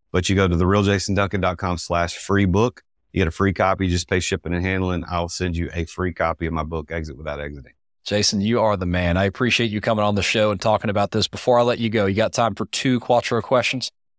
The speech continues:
Speaker 1: Go for it.
Speaker 2: All right. First one, what is your superpower? Could be life or business. And how does it help you give back to the world?
Speaker 1: Wow. That is a great question. What is my superpower? Well, my superpower is I think I have the gift of leading,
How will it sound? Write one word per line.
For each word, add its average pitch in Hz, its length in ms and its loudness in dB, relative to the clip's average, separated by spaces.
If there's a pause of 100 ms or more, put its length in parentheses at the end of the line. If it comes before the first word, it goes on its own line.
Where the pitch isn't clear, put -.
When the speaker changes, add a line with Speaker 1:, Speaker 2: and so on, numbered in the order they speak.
Speaker 1:
Go 92 140 2
for - 240 -6
it. - 60 -20 (200)
Speaker 2:
All 92 140 -2
right. 95 220 0
First 117 320 -2
one, 104 340 2 (260)
what 117 200 0
is 139 160 -2
your 131 120 -2
superpower? 80 720 -6 (160)
Could 101 120 -10
be 95 100 -4
life 95 320 0
or 95 40 -6
business. 87 500 -4
And 87 320 -8
how 101 120 -6
does 101 160 -4
it 90 80 -8
help 92 160 -8
you 92 80 -12
give 87 160 -8
back 85 160 -2
to - 100 -20
the 85 60 -14
world? 78 240 -14 (300)
Speaker 1:
Wow. 92 840 0
That 107 500 0
is 98 160 2
a 92 120 2
great 90 480 0
question. 90 480 -4
What 87 80 -2
is 92 100 -4
my 90 80 -2
superpower? 82 640 0
Well, 101 220 4
my 117 180 4
superpower 110 760 2
is 95 300 2
I 98 160 2
think 107 220 -2
I 98 120 4
have 95 200 0
the 90 80 0
gift 90 320 -2
of 80 160 -10
leading, 107 480 -2